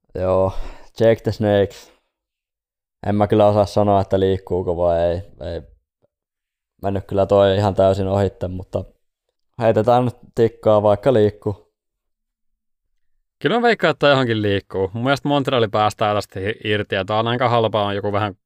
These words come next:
Speaker 2: kolme milliä taitaa olla, niin jos siitä enää puolet, niin eiköhän tää joku nappaa.
Speaker 1: Joo,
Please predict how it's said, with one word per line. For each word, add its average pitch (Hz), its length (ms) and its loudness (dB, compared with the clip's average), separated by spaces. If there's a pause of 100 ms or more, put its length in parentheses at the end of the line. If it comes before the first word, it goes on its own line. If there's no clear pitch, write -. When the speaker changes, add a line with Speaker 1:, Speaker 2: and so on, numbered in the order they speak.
Speaker 2:
kolme 123 280 -2
milliä 101 400 -2
taitaa 98 340 -4
olla, 98 240 -2
niin 98 100 -6
jos 98 120 -8
siitä 107 260 -8
enää 139 300 -2
puolet, 107 380 0
niin 101 200 -8 (600)
eiköhän 131 240 -4
tää 127 120 0
joku 101 200 -2
nappaa. 95 440 -10 (920)
Speaker 1:
Joo, 95 340 -2